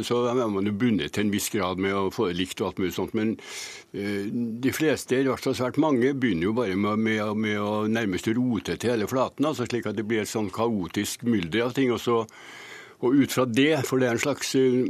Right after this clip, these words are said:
Rorschach-test nesten, altså, så sitter man og, og prøver å finne et, en orden etter hvert i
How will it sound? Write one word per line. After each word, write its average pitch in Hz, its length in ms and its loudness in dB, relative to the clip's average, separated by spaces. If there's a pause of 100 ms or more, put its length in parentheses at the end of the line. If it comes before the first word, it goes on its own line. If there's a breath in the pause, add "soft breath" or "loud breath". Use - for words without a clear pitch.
(420)
Rorschach-test - 760 -2
nesten, 107 280 -2
altså, - 180 -14 (160)
så 127 240 -4
sitter 101 240 -2
man 95 160 0
og, 110 400 -2 (320 loud breath)
og 113 160 -8
prøver 120 320 2
å - 80 -2
finne 104 240 0 (140)
et, - 180 -16
en 110 160 0
orden 104 400 -2
etter 120 160 -4
hvert 107 180 -4
i 104 60 -4